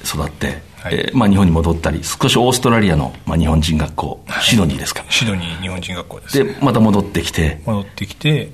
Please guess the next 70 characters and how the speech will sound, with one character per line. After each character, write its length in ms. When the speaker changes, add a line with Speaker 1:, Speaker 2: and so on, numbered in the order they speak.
Speaker 2:
ま 80
あ、 20
公 220
立 160
の 60
中 220
学 120
に 80
入 140
っ 100
た 120
ん 60
で 140
す 140
け 60
ど 120
も。 80
Speaker 1:
え 80
え。 60
Speaker 2:
ま 40
あ、 40
Speaker 1:
ス 60
ポ 80
ー 60
ツ 120
は？ 100
Speaker 2:
ま 60
あ、 60
小 140
学 140
校 100
は 60
野 100
球 160
や 120
っ 20
て 120
た 140
ん 80
で 80
す 120
け 120
ど、 240
中 200
学 280
は、 320
ま 60
あ、 20
サ 140
ッ 40
カ 320
ー 80
と、 120
ま 80
あ、 20
ち 80
ょ 40
っ 80
と 100
野 80
球 200
っ 40
て 180
い 40
う 40
形 220
で 60
す 80
か 100
ね。 180